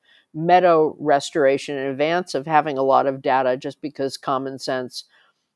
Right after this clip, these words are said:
has told them that it would make a difference. A really good sign is that the Air Resources Board, which is tasked with the climate change mission in their, their air planning, in their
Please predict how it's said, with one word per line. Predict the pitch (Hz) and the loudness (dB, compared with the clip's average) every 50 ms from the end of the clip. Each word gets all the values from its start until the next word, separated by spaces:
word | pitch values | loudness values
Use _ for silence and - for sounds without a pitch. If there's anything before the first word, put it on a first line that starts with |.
| _ _ | _ _
has | - 143 135 - | -2 -2 -2 -2
told | - - 190 185 190 185 170 | 0 2 4 4 4 4 2
them | 151 147 139 127 | -2 -2 -2 0
that | 143 143 | 0 2
it | 139 - - | 0 0 0
would | 147 147 139 139 | -2 -4 -4 -2
make | 143 139 135 131 - - | -2 -2 -2 -2 -2 -6
a | 135 | -6
difference. | 127 143 131 - - 135 123 131 - - - - | -4 -4 -4 -4 -4 -6 -6 -6 -8 -12 -12 -10
A | 165 | -10
really | 175 180 247 285 247 180 147 | -8 -6 -4 0 0 0 0
good | 139 - - 233 247 220 | 0 0 0 0 0 0
sign | - - 190 156 139 139 135 139 | -4 -4 -2 -2 -2 -2 -2 -4
is | 143 143 - | -6 -4 -2
that | 160 151 143 135 - - _ _ _ _ _ _ _ _ _ | 0 0 2 0 0 -2 _ _ _ _ _ _ _ _ _
the | 151 160 160 165 | -6 -2 0 2
Air | 165 160 156 156 | 2 2 0 0
Resources | 175 226 233 240 233 - 190 165 143 - - 165 143 - | -2 -2 -2 -4 -4 -4 -4 -4 -4 -4 -6 -8 -8 -8
Board, | - - 160 135 131 131 | -6 -4 -2 -2 -2 -2
which | 135 139 139 - | -4 -6 -8 -6
is | 156 143 - | -8 -10 -10
tasked | - - 160 147 139 143 143 - - _ - | -8 -6 -4 -4 -4 -4 -6 -6 -10 _ -4
with | 151 135 127 127 - - - _ _ _ - _ _ - | 0 0 0 0 -2 -6 -20 _ _ _ -20 _ _ -4
the | 151 139 - | -4 -4 -4
climate | - - - 185 185 190 190 151 - - | -4 -6 -2 -2 0 0 -2 -2 -4 -6
change | - - 151 139 139 135 135 135 131 120 - - - _ _ - | -8 -8 -6 -4 -4 -4 -6 -8 -10 -14 -16 -18 -20 _ _ -12
mission | 143 143 151 165 165 156 - - 160 139 135 131 120 110 - - | -10 -6 -2 -2 -2 -2 -2 -4 -6 -6 -6 -8 -10 -14 -14 -12
in | - 156 156 147 147 | -10 -8 -8 -6 -4
their, | 139 131 131 123 127 - - - | -2 -2 -2 -2 -4 -6 -8 -8
their | 147 151 139 131 - 80 | -4 -2 -2 -2 0 0
air | 139 170 185 196 202 202 190 - _ | 0 0 2 2 0 -2 -4 -8 _
planning, | _ 165 147 127 131 131 131 131 139 | _ -2 -2 -2 -2 -2 -4 -6 -6
in | 139 143 143 | -6 -6 -4
their | 143 139 131 127 127 123 123 | -2 0 0 0 0 -2 -6